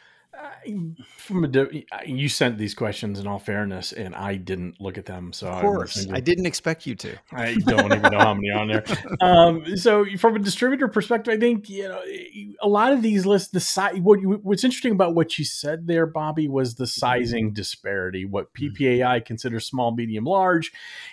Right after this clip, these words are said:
Speaker 1: and what A S I considers those same, um, uh,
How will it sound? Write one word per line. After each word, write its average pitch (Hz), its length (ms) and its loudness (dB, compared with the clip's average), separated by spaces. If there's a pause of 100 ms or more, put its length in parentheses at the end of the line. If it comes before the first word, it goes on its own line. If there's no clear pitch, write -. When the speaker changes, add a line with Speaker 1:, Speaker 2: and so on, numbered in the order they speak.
Speaker 1:
and 131 300 2
what 117 400 2
A 107 120 -6
S 104 160 -8
I 165 220 6
considers 113 720 0
those 104 240 -2
same, 117 540 0 (340)
um, 101 400 -6 (120)
uh, 101 180 -16